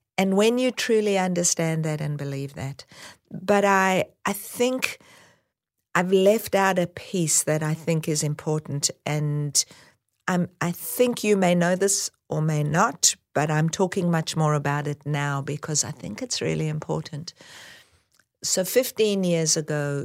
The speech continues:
is actually when I started Oz Harvest. And shortly after I started Oz Harvest, I was introduced to a spiritual teacher who has been my guide ever since.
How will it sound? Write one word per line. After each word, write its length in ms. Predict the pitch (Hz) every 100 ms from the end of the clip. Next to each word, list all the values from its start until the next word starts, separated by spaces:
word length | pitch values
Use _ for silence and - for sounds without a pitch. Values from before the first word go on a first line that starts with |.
| -
is 160 | 139 -
actually 520 | 143 - 139 135 143 135 -
when 500 | 143 143 143 139 139 -
I 100 | 139
started 460 | - 135 135 135 123
Oz 200 | 131 -
Harvest. 560 | 135 123 139 - - _ - - - -
And 120 | 156
shortly 320 | 226 226 214
after 280 | 185 180 165
I 80 | 151
started 440 | - 151 143 139
Oz 200 | 131 135 -
Harvest, 560 | 135 - - - - - - - _ _ -
I 120 | 160 160
was 220 | 165 147
introduced 720 | 151 - 147 160 160 - -
to 280 | - 175 170
a 120 | 180 185
spiritual 540 | - 202 196 208 208
teacher 420 | 208 269 - 156
who 140 | 160 175
has 240 | 175 165
been 200 | 196 190
my 180 | 190 170
guide 480 | 156 151 151 156 147 _ - - - _ _ _ -
ever 220 | 147 143
since. 500 | - 131 - -